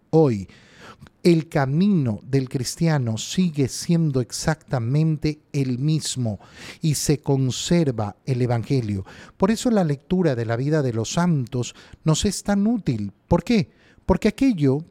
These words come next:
que han realizado los santos para peregrinar por en es-, por este mundo, caminando hacia el cielo, nos sirve también de ejemplo a nosotros. En segundo, eh, eh, en segundo lugar,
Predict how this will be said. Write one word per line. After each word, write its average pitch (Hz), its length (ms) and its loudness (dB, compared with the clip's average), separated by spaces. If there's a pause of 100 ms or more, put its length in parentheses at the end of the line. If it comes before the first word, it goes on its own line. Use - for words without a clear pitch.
(140)
que 180 120 2
han 190 120 2
realizado 175 720 0
los 120 260 -4
santos 160 580 0 (340)
para 220 500 2 (240)
peregrinar 180 840 2
por 135 180 0
en 147 260 0
es-, - 200 -4
por 147 240 0
este 156 260 -2
mundo, 147 480 0 (320)
caminando 180 760 4
hacia 120 260 -2
el 113 100 -4
cielo, 139 560 0 (340)
nos 190 180 4
sirve 233 260 2
también 190 340 0
de 208 60 2
ejemplo 196 540 0 (100)
a 135 100 2
nosotros. - 720 -2 (440)
En 139 160 4
segundo, 143 640 2
eh, 117 320 0
eh, 104 320 -2
en 113 140 -2
segundo 135 340 0
lugar, 143 400 2